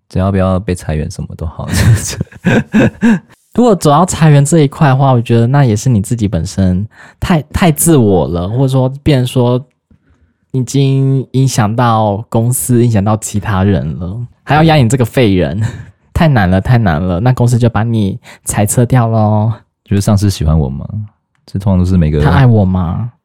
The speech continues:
Speaker 1: 不要讨爱吧。<laughs>
Speaker 2: 他喜欢我吗？他会不会就是不，不爱我了？他是爱其他小业务了？他会不会爱其他同事了？他爱其他的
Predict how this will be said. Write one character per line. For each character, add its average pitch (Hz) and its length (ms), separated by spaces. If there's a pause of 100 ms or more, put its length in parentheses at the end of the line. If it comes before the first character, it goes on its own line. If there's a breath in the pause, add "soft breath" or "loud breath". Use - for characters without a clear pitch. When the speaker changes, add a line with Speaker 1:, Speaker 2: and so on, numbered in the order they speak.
(260)
Speaker 1:
不 - 60
要 98 120
讨 - 160 (120)
爱 82 120
吧。 92 220 (440)
<laughs> - 440
Speaker 2:
他 - 80
喜 139 160
欢 135 240
我 123 140
吗？ 82 440 (480 loud breath)
他 165 140
会 165 140
不 151 100 (140)
会 135 420
就 143 100
是 127 540 (240)
不， - 80 (180)
不 127 120
爱 147 180
我 98 560
了？ 87 60
他 127 100
是 139 200
爱 135 180
其 123 180
他 120 480
小 101 220
业 113 160
务 113 200
了？ 87 320
他 131 120
会 131 60
不 135 60
会 135 80
爱 131 140
其 120 160
他 117 100
同 110 240
事 110 320
了？ 92 280
他 120 140
爱 127 140
其 107 200
他 117 180
的 104 400